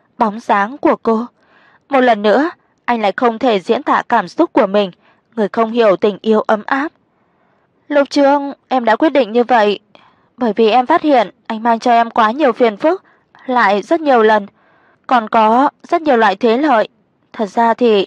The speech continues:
em rất ghét mình làm ra hành động tổn thương bộ dáng người. Nhưng mà vì anh, cô biết ghen là gì,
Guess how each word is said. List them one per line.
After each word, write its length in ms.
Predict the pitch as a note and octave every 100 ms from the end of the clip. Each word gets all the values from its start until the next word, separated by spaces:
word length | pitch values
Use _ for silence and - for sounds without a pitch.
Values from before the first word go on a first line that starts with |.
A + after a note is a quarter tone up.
| -
em 140 | A#3 A3
rất 180 | C#4+
ghét 220 | - D#4 - _
mình 220 | C4 B3 G#3+
làm 160 | G3+
ra 140 | G3+ B3+
hành 180 | A3+
động 160 | G#3+ G3+
tổn 220 | B3+ A3+
thương 200 | A#3+ C4
bộ 140 | B3 G3
dáng 260 | A3 A#3
người. 260 | D4 A#3+ G#3 _ _ _ _ _ _ _ _ _ _ _ _ _ _ _ _
Nhưng 180 | B3+ A#3+
mà 180 | A#3 G#3
vì 200 | A#3 G#3
anh, 340 | A#3+ B3 C4+ - _ _
cô 160 | B3 A3
biết 220 | C4+ C#4+
ghen 220 | C4 A3
là 140 | G#3+
gì, 360 | F3+ G#3+ G3+